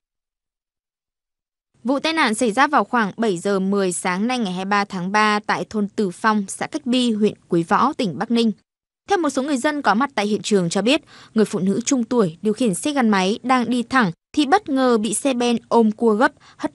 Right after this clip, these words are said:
văng người phụ nữ trung tuổi ngã xuống đường, còn bánh sau của chiếc xe ben cán nát phần đầu chiếc xe máy. Rất may, người phụ nữ chỉ bị thương nhẹ. Hai bé trai đang chơi bên vệ đường. Bất ngờ, một bé lao nhanh qua đường. Đúng lúc này,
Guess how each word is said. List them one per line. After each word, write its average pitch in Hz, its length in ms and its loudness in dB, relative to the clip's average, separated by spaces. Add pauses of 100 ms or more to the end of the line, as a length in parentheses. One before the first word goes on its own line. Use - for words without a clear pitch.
văng 269 300 2
người 214 120 2
phụ - 160 -6
nữ 196 160 -2
trung 247 200 -2
tuổi 226 180 -2
ngã 190 200 -2
xuống 233 220 0
đường, 254 220 4 (180)
còn 262 160 4
bánh 233 140 0
sau 294 260 -4
của 214 120 -4
chiếc 277 140 -6
xe 262 120 -6
ben 226 240 -2 (180)
cán 214 340 2
nát 370 160 -2 (100)
phần 190 280 -2
đầu 180 180 -2
chiếc 247 160 -10
xe 233 100 -4
máy. 196 300 -2 (280)
Rất 233 280 -2
may, 208 300 2
người 170 140 -2
phụ - 140 -8
nữ 180 220 -4
chỉ - 120 -6
bị - 100 -10
thương 160 180 -4
nhẹ. 160 180 -4 (1900)
Hai 247 180 2
bé 190 220 -2
trai 240 300 -2
đang 214 200 0
chơi 220 180 -2
bên 202 160 -2
vệ 185 100 -6
đường. 180 280 -2 (460)
Bất 349 180 -2
ngờ, 262 260 2 (200)
một 262 200 0
bé 226 240 0
lao 330 200 0
nhanh 320 180 -6
qua 311 120 2
đường. 247 300 2 (160)
Đúng 208 180 0
lúc 302 180 -6
này, 214 260 0